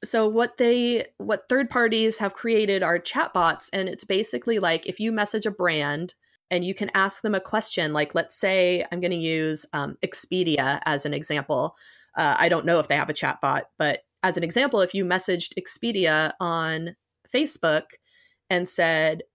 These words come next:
"Show me hotels for Los Angeles, California," the chatbot will give them a response.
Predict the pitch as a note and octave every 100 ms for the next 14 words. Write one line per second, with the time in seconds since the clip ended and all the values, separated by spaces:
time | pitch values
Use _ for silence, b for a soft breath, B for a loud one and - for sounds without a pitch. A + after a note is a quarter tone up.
0 | _ - F#3 F#3 F#3 F#3 F#3 F3+ G3 G#3
1 | F#3+ F3+ F3+ F#3+ - - F3+ E3 E3 D#3
2 | D#3 F3 E3+ D#3+ D3+ - - D#3+ D3+ G#3
3 | A3 D#3+ D3 D#3 - _ _ _ - E3
4 | - G#3 - D#3+ C#3+ D3+ - E3+ D#3 D3
5 | D3 D#3 - _ _ - C#3+ - C#3+ D3+
6 | F3 F3+ E4 F#3 - - -